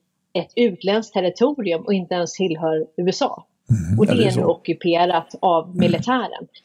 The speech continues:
Speaker 1: Så att, så att det här är, alltså det, och hela tanken, hur ska du kunna ta ner en fiende som har den informationsfördelen?
Speaker 2: Mm.
Speaker 1: Det, det här är, och utan att vi ska bli osams allihopa och jätteoroliga.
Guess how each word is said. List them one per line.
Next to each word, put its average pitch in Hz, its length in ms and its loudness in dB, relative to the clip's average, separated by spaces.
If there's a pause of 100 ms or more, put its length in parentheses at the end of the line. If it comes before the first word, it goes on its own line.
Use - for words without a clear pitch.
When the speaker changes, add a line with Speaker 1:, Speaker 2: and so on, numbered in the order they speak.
(160)
Speaker 1:
Så 226 100 2
att, - 260 -2
så 240 80 2
att 220 100 -2
det 240 80 2
här 269 320 -2
är, 208 220 0 (520)
alltså 214 200 -2
det, 208 140 -4 (600)
och 226 200 0
hela 220 260 -2 (140)
tanken, 254 580 -4
hur 269 100 -2
ska 277 180 -6
du 262 100 -2
kunna 254 200 -2
ta 269 160 -8
ner 240 360 0
en 262 140 0
fiende 170 640 -8 (640)
som 220 240 -2
har 202 280 0
den 180 220 -4
informationsfördelen? 185 1200 -2 (840)
Speaker 2:
Mm. - 120 2
Speaker 1:
Det, 175 160 0
det 226 80 2
här 247 220 2
är, 190 340 2 (380)
och 247 180 2
utan 214 480 0
att 202 220 -4 (840)
vi 196 280 2
ska - 180 -4
bli 208 160 2
osams 208 440 -2
allihopa 190 640 0
och 185 340 -2
jätteoroliga. 170 760 -2